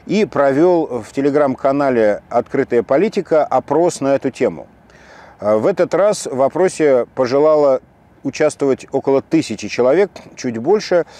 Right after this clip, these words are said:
и вопрос, заданный, звучал так. «Изменилось ли ваше отношение к Владимиру Путину за последний год?»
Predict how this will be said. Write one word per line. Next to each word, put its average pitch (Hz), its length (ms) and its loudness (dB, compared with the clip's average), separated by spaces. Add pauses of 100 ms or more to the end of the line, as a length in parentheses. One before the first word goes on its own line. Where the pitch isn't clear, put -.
(320)
и 185 140 2
вопрос, 160 540 0
заданный, 156 460 0
звучал 135 400 -2
так. 117 380 -2 (260)
«Изменилось 165 680 0
ли 131 140 0
ваше 127 360 0
отношение 123 600 -2
к - 80 -10
Владимиру 117 460 0
Путину 196 380 -4
за 107 100 -4
последний 131 500 -2
год?» 87 220 -8